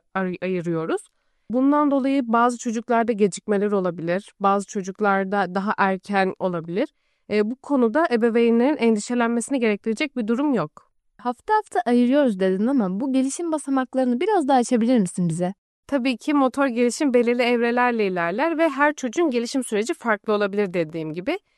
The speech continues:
Speaker 1: Ee, ancak bilimsel olarak belirlenmiş temel aşamalar vardır. Bunlardan kabaca bahsedeyim hemen size. Sıfır altı ay arasında bebek baş kontrolünü sağlıyor. Elleriyle nesnelere uzanıyor. Ellerini keşfetmeye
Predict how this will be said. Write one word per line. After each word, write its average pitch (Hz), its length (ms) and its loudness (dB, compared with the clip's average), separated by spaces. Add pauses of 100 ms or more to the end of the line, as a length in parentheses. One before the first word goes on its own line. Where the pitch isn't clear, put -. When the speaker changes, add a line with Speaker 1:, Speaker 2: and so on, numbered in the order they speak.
(400)
Speaker 1:
Ee, 214 300 -2
ancak 285 400 2
bilimsel 269 420 -2
olarak 226 360 2
belirlenmiş 226 680 0
temel 254 320 0
aşamalar 226 520 2
vardır. 175 480 -2
Bunlardan 269 480 2
kabaca 240 420 -2
bahsedeyim 170 560 -4
hemen 165 240 -4
size. 226 360 -2 (600)
Sıfır - 400 -6
altı 302 340 4
ay 294 200 2
arasında 240 480 -2
bebek 269 360 0
baş 254 240 0
kontrolünü 208 640 0
sağlıyor. 185 680 -2 (100)
Elleriyle 247 600 2
nesnelere 233 600 0
uzanıyor. 185 720 0 (200)
Ellerini 247 680 4
keşfetmeye 202 1000 -2